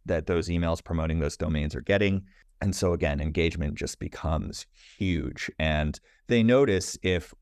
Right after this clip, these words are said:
one domain goes from, let's say, zero emails a month to all of a sudden five hundred thousand in a month. Well, that's,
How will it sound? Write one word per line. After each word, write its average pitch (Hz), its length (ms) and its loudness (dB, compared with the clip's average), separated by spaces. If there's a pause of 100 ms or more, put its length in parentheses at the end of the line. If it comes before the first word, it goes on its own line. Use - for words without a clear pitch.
(100)
one 101 260 2
domain 90 460 2
goes 82 320 0
from, 80 500 -2 (800)
let's 78 180 -2
say, 80 260 0 (120)
zero 90 420 2
emails 80 560 0 (120)
a 82 40 -2
month 80 360 -4 (380)
to 107 220 2
all 107 140 6
of 98 60 2
a 98 40 -2
sudden 101 320 0
five 104 300 0
hundred 104 240 0
thousand 117 400 2
in 85 140 -4
a 80 40 -6
month. 73 280 -6 (380)
Well, 85 380 2 (420)
that's, 101 300 2